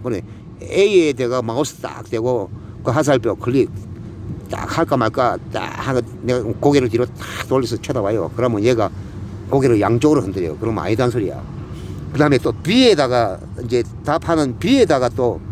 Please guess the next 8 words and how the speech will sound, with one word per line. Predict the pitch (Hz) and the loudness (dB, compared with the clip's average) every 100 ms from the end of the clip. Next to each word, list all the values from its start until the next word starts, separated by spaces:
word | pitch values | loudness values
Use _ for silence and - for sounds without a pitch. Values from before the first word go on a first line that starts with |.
| - - - - - - | -12 -12 -12 -12 -12 -8
딱 | - - 143 | -6 -2 0
마우스를 | 120 143 143 120 | 4 4 4 2
제가 | 117 98 | 2 0
댔어요. | 143 123 98 92 - - - - - - - - - - - - - | 2 2 0 -6 -8 -12 -12 -12 -10 -8 -8 -8 -8 -8 -10 -8 -2
화살표 | 135 135 - 80 | 2 2 0 -2
마우스 | 95 107 | -2 -2
딱 | 82 | -2
대고 | 107 98 73 | -2 -2 -2